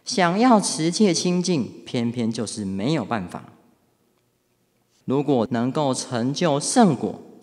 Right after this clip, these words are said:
那是多好啊！要知道，做一个凡夫，苦在哪里？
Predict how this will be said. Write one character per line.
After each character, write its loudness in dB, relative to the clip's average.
那 -4
是 -6
多 -2
好 -2
啊！ -18
要 -2
知 -6
道， -4
做 4
一 4
个 0
凡 0
夫， 4
苦 -2
在 -2
哪 -4
里？ -6